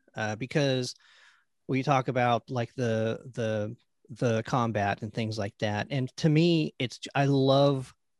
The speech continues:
the style of, it's because I am absolutely terrible. It's one of the reasons that I never became a gamer, is because I'm just terrible at combos and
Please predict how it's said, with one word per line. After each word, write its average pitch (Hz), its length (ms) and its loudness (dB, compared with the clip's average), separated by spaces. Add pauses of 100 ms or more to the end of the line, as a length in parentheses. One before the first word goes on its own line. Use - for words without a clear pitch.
(100)
the 123 120 -6
style 113 760 0
of, 107 320 -2
it's 139 160 -4
because 143 400 -2
I 143 100 0
am 135 320 -2 (800)
absolutely 143 840 -2
terrible. 127 560 0
It's - 140 -4
one 185 120 8
of 214 80 6
the 175 60 6
reasons 147 320 6
that 120 100 4
I 113 120 4
never 120 340 0
became 113 480 -4
a - 20 -2
gamer, 104 540 -6
is 113 100 -6
because 123 320 -4
I'm 123 200 -2
just 120 260 -8 (180)
terrible 107 800 -2 (420)
at 123 240 2 (1120)
combos 120 640 0
and 107 360 -4